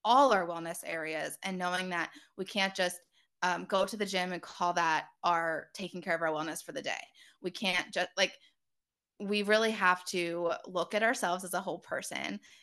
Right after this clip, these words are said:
and care for ourselves, because God cares about us so much, and he wants us to take care of ourselves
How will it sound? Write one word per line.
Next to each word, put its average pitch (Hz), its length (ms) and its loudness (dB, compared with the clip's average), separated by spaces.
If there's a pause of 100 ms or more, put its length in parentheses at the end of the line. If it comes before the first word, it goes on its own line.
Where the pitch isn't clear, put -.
(160)
and 175 340 -4 (200)
care 277 380 4
for 220 180 2
ourselves, 165 720 -2 (260)
because 202 280 -4 (360)
God 311 380 10
cares 214 300 4
about 196 240 6
us 180 180 0
so 180 120 0
much, 170 500 -2
and 180 440 -2 (380)
he 339 400 2
wants 226 320 2
us 185 100 -6
to 185 100 -8
take 170 240 -8
care 180 200 -2
of 175 60 -2
ourselves 170 600 -2